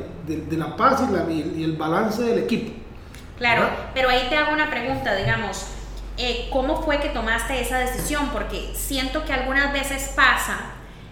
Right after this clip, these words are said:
Speaker 2: que hay una persona en un puesto de jefatura, por ejemplo, sería tu caso, el C E O de la empresa, ¿verdad? Donde, bueno, le están exigiendo mucho, pero es al equipo,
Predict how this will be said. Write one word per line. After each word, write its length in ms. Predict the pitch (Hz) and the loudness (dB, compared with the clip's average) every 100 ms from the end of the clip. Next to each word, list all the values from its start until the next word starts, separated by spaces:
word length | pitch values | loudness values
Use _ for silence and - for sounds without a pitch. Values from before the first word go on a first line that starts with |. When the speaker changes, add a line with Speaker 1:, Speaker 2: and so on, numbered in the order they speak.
| - - | -16 -6
Speaker 2:
que 320 | 240 220 - - | 0 2 2 4
hay 400 | 226 254 262 254 | 4 4 0 0
una 220 | 254 254 | 0 2
persona 460 | 254 - 269 226 | 0 2 2 2
en 80 | 208 | 0
un 40 | 208 | 0
puesto 280 | 233 233 254 | -2 0 0
de 80 | 247 | 0
jefatura, 540 | 254 254 294 277 262 | 0 0 2 2 2
por 80 | - | 0
ejemplo, 320 | - 190 220 | -4 -4 -6
sería 380 | - 175 180 180 | -4 -4 -4 -4
tu 100 | - | 2
caso, 320 | 240 240 226 | 4 4 2
el 80 | 180 | -2
C 260 | - 208 208 | -2 -2 0
E 40 | |
O 160 | 208 208 | 0 0
de 80 | |
la 60 | 214 | 0
empresa, 440 | 220 254 247 240 190 | 0 0 0 0 0
¿verdad? 400 | 170 175 208 - - - - | -2 -2 -4 -6 -12 -14 -4
Donde, 560 | 220 285 277 269 269 294 - - - - - - - | 6 8 8 6 2 0 -4 -10 -12 -12 -12 -12 -2
bueno, 220 | 370 349 240 | 4 4 4
le 40 | |
están 180 | 196 247 | 0 -2
exigiendo 500 | 320 - - 285 294 | -2 -4 -2 -2 0
mucho, 240 | 311 311 240 | 0 -2 -2
pero 140 | 208 | -4
es 140 | 214 | -2
al 100 | 269 | -2
equipo, 480 | - - 330 - 196 | -2 0 0 0 -6